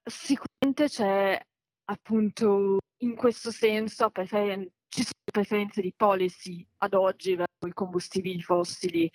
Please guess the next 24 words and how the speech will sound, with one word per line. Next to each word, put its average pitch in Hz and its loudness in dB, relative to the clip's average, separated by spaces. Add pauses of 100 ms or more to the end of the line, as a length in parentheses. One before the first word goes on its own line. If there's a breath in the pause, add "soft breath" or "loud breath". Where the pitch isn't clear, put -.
(140 loud breath)
o 214 6
gli 202 4
idrocarburi, 185 0
perché - 0
non 190 -4
si - -2
sa 226 4
ancora, 185 2 (480 loud breath)
eh, - 2
nei 175 0 (140)
minimi 220 4
dettagli 196 0
come 208 -2
la 185 -2
transizione 190 -4 (180)
possa 185 -6
avvenire, 185 0
è - -12
soggetto 196 -4
di 180 -8
dibattito 185 -2 (300)
pubblico 180 -2
e 170 0
tale 165 0